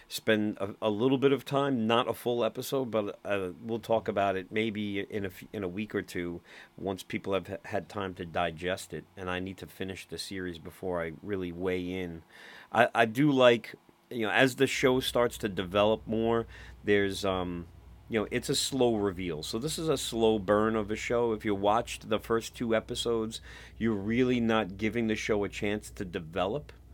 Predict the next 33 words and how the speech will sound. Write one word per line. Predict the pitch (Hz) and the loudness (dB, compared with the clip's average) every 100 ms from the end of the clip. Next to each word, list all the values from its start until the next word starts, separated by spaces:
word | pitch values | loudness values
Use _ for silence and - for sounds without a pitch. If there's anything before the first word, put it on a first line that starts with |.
| - - | -20 -10
because, | 104 107 101 95 - - | -6 -2 -2 -2 -8 -12
eh, | - - - 107 | -12 -12 -14 -8
you | 110 | -4
know, | 92 - | -4 -2
other, | 113 110 107 98 - - - - - - | 0 2 2 0 -6 -20 -20 -20 -20 -16
uh, | - - 110 | -14 -14 0
by | 104 98 | 2 2
episodes | 113 110 113 113 98 - | 0 -2 -4 -4 -4 -4
five, | 107 101 98 95 - | 2 4 2 0 -6
six, | - 101 95 - - - 98 | -6 -6 -6 -8 -10 -10 -8
and | 92 | -6
now | 92 92 | -6 -6
in, | 90 | -8
po-, | 87 85 | -10 -12
in | 110 90 82 76 | -10 -10 -10 -10
episode | 90 101 - 85 | -10 -10 -10 -10
seven, | 80 113 101 92 85 - - - - - 82 | -6 -2 -2 -4 -8 -12 -18 -20 -20 -16 -10
the, | 87 82 78 73 - - 101 | -8 -8 -8 -10 -14 -16 -10
you | 87 | -10
know, | 80 76 - | -10 -12 -12
the | |
story | - - 117 107 101 87 | -8 -2 0 2 2 0
is | 85 | -4
really | 92 98 92 | -4 -4 -4
playing | - 95 87 85 | -6 -6 -4 -4
out, | 90 92 - | -4 -4 -6
and | 90 90 | -10 -10
you | |
get | 85 92 | -6 -6
an | 90 | -4
idea | 85 85 80 92 | -6 -8 -6 -4
of | 85 78 | -4 -6
what's | 82 90 - | -6 -6 -8